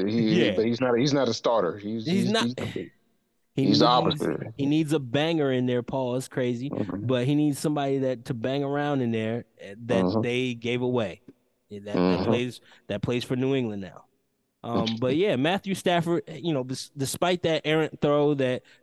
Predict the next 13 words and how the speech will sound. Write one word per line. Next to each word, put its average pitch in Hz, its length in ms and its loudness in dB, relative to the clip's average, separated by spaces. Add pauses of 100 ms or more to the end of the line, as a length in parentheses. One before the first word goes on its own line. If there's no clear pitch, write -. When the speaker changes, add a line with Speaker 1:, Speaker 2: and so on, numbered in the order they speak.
Speaker 2:
that 123 160 -2
sent 131 260 -2
Bland 139 340 2
to 147 80 -2
the 127 140 2
end 143 160 4
zone, 110 360 -2
didn't 147 220 -4
have 165 220 -2
a, 113 100 -2 (180)
a 113 100 -4
bad 120 420 -2
day. 104 340 -6